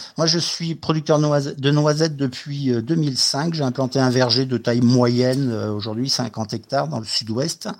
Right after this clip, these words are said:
euh, dans la région Lomagne, à côté de Toulouse, Auch et Montauban.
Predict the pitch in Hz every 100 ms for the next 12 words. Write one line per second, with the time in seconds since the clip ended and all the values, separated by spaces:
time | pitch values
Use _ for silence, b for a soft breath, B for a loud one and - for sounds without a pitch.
0 | B B B - 120 117 110 117 113 110
1 | 120 104 120 120 110 117 120 110 98 104
2 | 107 101 101 95 101 117 110 117 113 110
3 | - 123 - B B B B - 110 107
4 | 110 117 214